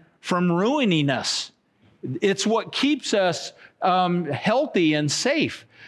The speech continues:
Just like when you're going through some sort of a, a medical process, they tell you, "These are the things to take and these are the things to stay away from."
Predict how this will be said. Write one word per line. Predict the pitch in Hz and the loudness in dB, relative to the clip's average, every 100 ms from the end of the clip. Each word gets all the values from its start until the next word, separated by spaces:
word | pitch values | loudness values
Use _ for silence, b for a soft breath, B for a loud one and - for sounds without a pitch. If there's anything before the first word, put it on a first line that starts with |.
| B | B
Just | 120 190 277 - | 0 2 2 0
like | 254 247 247 | 0 0 0
when | 240 | 2
you're | 233 214 | 2 2
going | 170 202 247 233 | 2 2 2 0
through | - 226 240 226 | 0 0 0 0
some | - 226 226 | 0 0 0
sort | 233 220 214 | 0 0 0
of | 190 | 2
a, | 185 175 170 B B - | 2 2 0 B B 0
a | 185 185 | 2 2
medical | 180 180 240 277 - 208 | 2 2 2 0 0 -2
process, | - 202 269 277 - 185 170 160 - B B B | 0 0 0 0 0 0 0 -2 -8 B B B
they | 160 202 | 0 0
tell | - 247 262 | 0 0 2
you, | 233 180 | 2 4
"These | 160 220 214 | 4 2 2
are | 247 | 2
the | 220 | 0
things | 196 220 233 220 - | 0 0 2 0 0
to | 208 | -4
take | - 220 233 220 170 | -2 0 0 0 0
and | 156 | 0
these | 190 190 | 2 2
are | 208 | 2
the | 196 | 0
things | 190 202 208 - | 0 0 -2 -4
to | 202 | -6
stay | - 214 214 | -4 -2 0
away | 214 208 233 | 0 0 0
from." | 214 180 147 120 | 0 0 0 -2